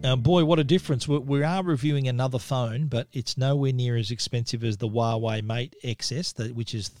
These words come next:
nearly four thousand bucks. Instead, we're talking about the Oppo A ninety-one. Uh, this is four hundred and ninety-nine dollars. And here's a phone that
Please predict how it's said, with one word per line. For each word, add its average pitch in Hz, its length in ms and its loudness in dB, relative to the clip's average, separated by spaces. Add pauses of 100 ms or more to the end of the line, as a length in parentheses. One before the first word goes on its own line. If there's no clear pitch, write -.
(120)
nearly 127 380 -2
four 123 320 0
thousand 110 420 -2
bucks. - 440 -6 (800)
Instead, 160 520 -2
we're 123 160 2
talking 160 260 0
about 135 220 2
the 135 180 -4
Oppo 143 440 0 (140)
A 185 220 -6
ninety-one. 151 840 -4 (300)
Uh, 117 340 -4
this 147 220 -6
is 131 140 -4
four 165 420 0
hundred 117 380 -2
and 110 100 -4
ninety-nine 107 500 -4
dollars. 104 440 -8 (440)
And 147 120 2
here's 330 360 2
a 196 60 2
phone 170 560 0
that 147 220 0